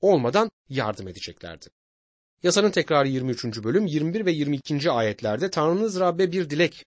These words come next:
adağı adadığınızda yerine getirmeyi savsaklamayın. Tanrınız Rab sizden kesinlikle bunu isteyecektir. Yerine getirmezseniz size günah sayılacaktır ama adak adamaktan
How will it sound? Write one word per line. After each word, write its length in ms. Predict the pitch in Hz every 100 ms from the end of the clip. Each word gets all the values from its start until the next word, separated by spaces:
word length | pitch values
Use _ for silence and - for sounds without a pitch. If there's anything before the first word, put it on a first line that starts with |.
| -
adağı 380 | 120 127 117 -
adadığınızda 760 | 117 131 127 117 113 196 208 -
yerine 340 | 131 139 165
getirmeyi 540 | 202 147 135 127 160 220
savsaklamayın. 800 | - 139 - 139 120 98 85 - _ _ _ _ _
Tanrınız 420 | - 170 202 226
Rab 160 | 208 214
sizden 340 | - 170 196 190
kesinlikle 520 | 185 170 208 214 175
bunu 140 | 180
isteyecektir. 800 | 180 - 160 117 110 - - - _ _ _ _
Yerine 320 | 120 143 180
getirmezseniz 800 | 180 151 135 131 185 - 185 214
size 460 | - 143 139 202 185
günah 220 | 139 113
sayılacaktır 600 | - 101 90 87 92 -
ama 280 | 147 208 120 - _ _ -
adak 360 | 120 202 220 -
adamaktan 600 | 127 131 131 - 165 98